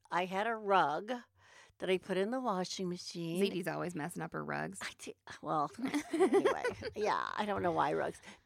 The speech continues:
Speaker 1: I guess because I do stuff I'm not supposed to with them. But I put, the, anyway, and it was kind of coming apart.
Speaker 2: Right.
Speaker 1: Okay. And I thought, "Okay, I guess I can repair this." And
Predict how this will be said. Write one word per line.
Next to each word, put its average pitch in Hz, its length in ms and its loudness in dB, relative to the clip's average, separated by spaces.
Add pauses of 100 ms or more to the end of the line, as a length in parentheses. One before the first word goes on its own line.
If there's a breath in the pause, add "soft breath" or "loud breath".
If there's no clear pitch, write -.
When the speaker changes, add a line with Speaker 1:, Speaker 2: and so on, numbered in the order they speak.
Speaker 1:
I 220 80 2
guess 220 200 2
because 196 340 -2
I 180 80 6
do 175 160 0
stuff - 240 -4
I'm 151 120 -4
not 135 140 -6
supposed - 260 -12
to - 60 -6
with - 140 -8
them. 202 180 -12
But 208 160 0 (340 loud breath)
I 202 60 0
put, 247 240 0
the, - 80 -16 (100)
anyway, 196 500 4 (260)
and 240 100 0
it 254 60 2
was 247 240 -4
kind 330 280 0
of 381 80 -12
coming 214 300 -2
apart. - 480 -2 (260)
Speaker 2:
Right. 175 320 0
Speaker 1:
Okay. 190 520 4 (480 loud breath)
And 240 80 0
I 220 40 4
thought, 226 220 6 (240)
"Okay, 226 640 4 (180)
I 208 120 2
guess 196 240 2
I 202 120 6
can 190 220 -4
repair 170 460 -2
this." - 440 -6
And 147 240 -6